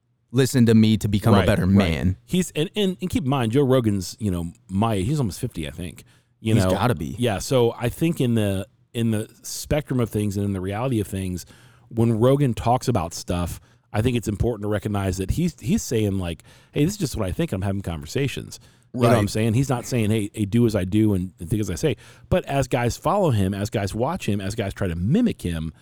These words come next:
Speaker 2: they're watching a guy who's been married, who has kids, who is, who is responsible in life and doesn't take crap from people
Speaker 1: Let
Speaker 2: when he doesn't need to.
Speaker 1: let, let me ask you this. This might break it down a little simpler for a lot of people on why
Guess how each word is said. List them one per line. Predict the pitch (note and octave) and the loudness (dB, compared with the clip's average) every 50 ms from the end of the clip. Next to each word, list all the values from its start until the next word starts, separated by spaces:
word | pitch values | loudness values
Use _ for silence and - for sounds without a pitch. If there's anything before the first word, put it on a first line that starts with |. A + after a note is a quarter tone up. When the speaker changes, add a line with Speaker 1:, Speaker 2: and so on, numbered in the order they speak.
| _ _ _ _ _ _ | _ _ _ _ _ _
Speaker 2:
they're | - A#2 B2+ | -2 0 2
watching | B2+ B2 A#2+ B2 - - B2 | 2 0 0 0 -2 -2 -2
a | A#2 | -2
guy | G#2+ G#2+ F#2+ G2+ A2 G2+ | -2 -2 -2 0 0 0
who's | F#2 G2+ G#2 | 0 -2 -2
been | A2+ B2 C#3+ A#2+ | -2 -2 -2 -2
married, | F2+ E2 D2+ C#2 D2+ G2 B2+ B2+ - _ _ _ _ _ - | -2 -4 -6 -8 -8 -8 -8 -10 -12 _ _ _ _ _ -6
who | F#2+ | -4
has | F#2 G2+ A2+ B2 - | -2 -2 -2 -2 -4
kids, | - - - D#2+ D2+ C#2+ D2 G#2+ C3+ - - - - - _ _ _ _ _ | -8 -8 -6 -4 -4 -4 -6 -8 -10 -12 -14 -16 -20 -20 _ _ _ _ _
who | - A2 A2 G#2+ | 2 4 6 6
is, | G#2 G#2 G2+ - - - - - | 4 4 2 0 -4 -8 -2 2
who | A2 A2 | 2 4
is | G#2+ G2 - - | 4 2 0 -6
responsible | G#2 F#2+ - - - A#2+ G#2+ G#2+ G#2+ - - G2+ G#2 G#2 G#2+ G#2+ | -8 -8 -6 -2 0 0 2 2 0 -2 -2 -2 0 2 2 2
in | G#2+ G#2+ | 2 0
life | G2 E2 D#2+ D#2 F#2 F#2+ F#2+ - - | -2 -4 -4 -4 -6 -6 -6 -4 -2
and | A#2+ A#2 A#2 A2 G#2+ G2+ F#2 - _ - _ _ _ _ _ | 0 2 2 2 2 0 -2 -4 _ -20 _ _ _ _ _
doesn't | - A#2 A#2 A2 A#2+ B2 A2+ - | 0 0 0 0 -2 -6 -8 -6
take | - A#2 G#2 F#2 | -4 -4 -4 -4
crap | - - B2 E3 - - - | -6 -6 -4 -4 -4 -6 -6
from | E3+ F#3+ | -4 -2
people | - G2 F#2+ F2 - F#2 F2+ F2+ | -2 -2 0 0 0 0 2 2
Speaker 1:
Let | - - - - | 0 0 0 0
Speaker 2:
when | G#2 G#2 | 0 2
he | G#2+ | 2
doesn't | G#2+ A2 G#2 G#2 G2+ | 2 2 0 2 2
need | B2+ G#3 A#3 - | 2 2 0 0
to. | - D#2 C#2+ A#1+ G1+ - - _ _ _ | -4 -6 -6 -6 -8 -14 -20 _ _ _
Speaker 1:
let, | - D#3 - - - | -2 0 0 0 2
let | D3 E3 | 2 4
me | G3 G#3 G#3+ | 6 6 6
ask | G#3+ - - | 4 4 4
you | D#3 B2+ | 4 4
this. | A2 G#2+ D2 - - | 4 4 2 2 0
This | - C3 - - | 0 0 2 2
might | F3 F3+ E3 | 0 0 2
break | E3 D#3 C#3+ - | 2 2 2 2
it | A#2 G#2 | 2 4
down | A#2+ A#2 A2 | 4 6 6
a | G#2 | 6
little | G2 F2+ F2 | 4 2 0
simpler | - - G#2 F2+ - E2+ D#2 C2+ - | 0 0 0 2 2 2 0 -2 -2
for | A2+ E2+ | -2 -2
a | F2 | 0
lot | D2 D2 D2+ | 0 0 -2
of | D2+ - | 0 0
people | F#2+ F#2+ - - F2+ F#2 | 0 0 2 2 2 4
on | F2+ F#2+ F#2 | 4 4 4
why | F#2 F#2+ F#2+ F#2+ F#2+ F#2+ F#2 F#2 | 4 4 6 6 4 4 4 2